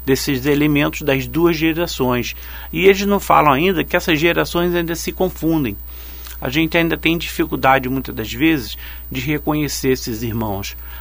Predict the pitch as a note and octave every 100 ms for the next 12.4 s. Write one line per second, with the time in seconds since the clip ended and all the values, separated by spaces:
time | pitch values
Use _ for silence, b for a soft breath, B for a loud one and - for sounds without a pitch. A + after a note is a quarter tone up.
0 | B B2+ C#3 F3 F#3 - D3+ C#3 A2 -
1 | D#3 F3 - D#3 C3+ B2 A2 F#2+ - -
2 | - - B B B B B B - D#3+
3 | E3 D3+ C#3+ B2+ A2 A2+ A2 G2+ - E3+
4 | D#3 C#3 D#3 - E3+ C#3 - - F3+ E3+
5 | F#3 - - E3+ - - - E3 E3 F3
6 | - E3 D#3 E3+ - F3 F#3 D3+ C#3 D3
7 | - B B B - B2 B2+ A#2+ C#3 C#3+
8 | C3+ D#3 E3+ - - E3+ F#3 - F3 F3
9 | F3 E3+ E3+ G3 F#3 C#3+ D3 E3 D#3+ E3
10 | C3+ B2+ - - - - - B B B
11 | B B - F3 F#3 D3+ - F#3+ G3+ D3+
12 | - D#3+ E3 F3+